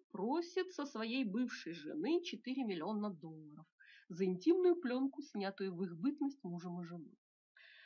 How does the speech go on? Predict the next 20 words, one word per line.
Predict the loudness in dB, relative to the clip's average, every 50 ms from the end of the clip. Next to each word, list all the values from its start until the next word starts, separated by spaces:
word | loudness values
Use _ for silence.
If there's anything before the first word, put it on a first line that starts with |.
| -20 -20 -20 _ -4
Обнищал, | -2 0 2 2 2 2 2 2 2 2
видно, | 2 0 0 0 0
мужик | 0 -2 -4 -4 -8 -8
окончательно, | -10 -8 -8 -6 -2 0 0 0 0 2 2 4 4 2 0 -4 -8 _ _ -6
а | -4 -2
других | -2 -2 -2 0 0 0 2
заработков | 2 0 0 0 -2 -4 -6 -6 -8 -8 -6
нету. | -6 -6 -6 -8 -8 -10 -10 -10 -12 -16 _ _ _ _ _ _ _ _ _
Как-то | -4 -4 -4 -4 -4 -2
не | -2 2 4 6 6
верится, | 6 6 4 2 -2 -4 -6 -4 -2 0 0 -2 -2 -4 -8
что | -12 -12 -8 -4 -2 -2 -2
у | -2 0 0
него | 2 2 2 2 2 2 2 4 2 2 0 -2 _ _ _ _ _ -14
не | -12 -10 -8 -6 -6 -6 -4 -4 0 4 6 8 8
заныкано | 10 10 10 8 8 6 4 2 2
где-то | 2 2 0 0 0
ещё | -2 -2 -2 -2
этих | -2 -2 -4 -6 0 _
плёночек | 8 10 12 12 12 10 6 2 -2 -8 -12 -16 -20 -20